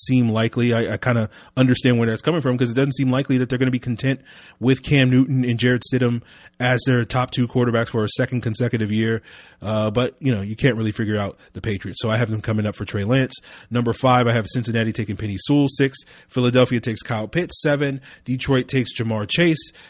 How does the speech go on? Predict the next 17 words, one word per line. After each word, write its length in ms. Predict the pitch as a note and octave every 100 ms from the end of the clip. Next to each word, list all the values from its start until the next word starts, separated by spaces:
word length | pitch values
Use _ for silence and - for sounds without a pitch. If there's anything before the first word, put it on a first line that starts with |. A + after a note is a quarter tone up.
| -
Not 180 | B2 B2
sure 260 | C#3 B2+
any 180 | B2 C3
of 60 | B2
those 180 | C#3
picks 280 | C3 C#3 -
require 300 | C3 - B2+
in-depth 460 | B2+ C#3 B2 A#2 -
analysis. 520 | A2+ A2+ A#2 - D3 - - - -
Number 280 | B2 A#2 -
eight, 220 | D3 D3+
I 80 | A#2+
have 200 | A#2 B2
Miami 280 | A#2+ B2+ B2
taking 240 | A#2 A#2+
Jaylen 320 | G#2 A2+ G2+ G2
Waddle. 400 | A#2+ D3 E3